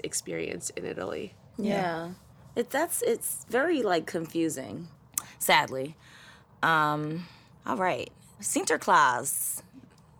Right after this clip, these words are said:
Speaker 2: Sinterklaas happened last week. Sinterklaas is a holiday in the Netherlands. It's essentially their Christmas in a way, where,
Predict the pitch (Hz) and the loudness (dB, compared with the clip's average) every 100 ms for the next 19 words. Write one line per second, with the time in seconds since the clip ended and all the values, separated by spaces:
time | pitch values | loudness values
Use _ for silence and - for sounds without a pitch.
0 | - - - 269 427 494 - 208 185 180 | -20 -10 -2 0 0 0 4 6 6 6
1 | 180 170 175 170 185 220 - - - 175 | 4 4 4 0 0 -6 -14 -10 4 6
2 | 160 - 180 196 233 262 262 240 208 - | 6 4 0 2 0 2 4 6 6 4
3 | - 185 175 - 170 175 180 175 180 185 | 2 2 2 2 2 4 4 6 6 6
4 | 180 170 160 147 151 151 156 151 160 170 | 4 2 0 0 0 -2 -2 -2 -2 -2
5 | - 165 175 170 160 156 - - - - | -2 -2 -2 -2 0 -2 -4 -18 -20 -16
6 | - 151 151 147 147 127 - 180 - 202 | -2 2 4 4 4 0 0 0 0 0
7 | 202 214 202 202 208 202 202 185 170 165 | 0 2 0 4 6 6 4 4 2 4
8 | 160 160 | 4 2